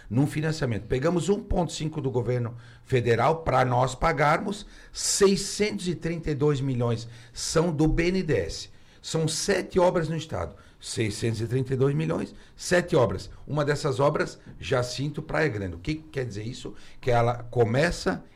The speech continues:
e termina. Eu não tenho como pegar esse dinheiro e colocar em outra obra.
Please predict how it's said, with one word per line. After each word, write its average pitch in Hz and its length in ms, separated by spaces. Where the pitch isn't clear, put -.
e 151 140
termina. 151 600
Eu 113 60
não 123 120
tenho 170 220
como 160 200
pegar 123 380
esse 180 400
dinheiro 143 680
e 135 80
colocar 139 440
em 131 100
outra 151 280
obra. 82 340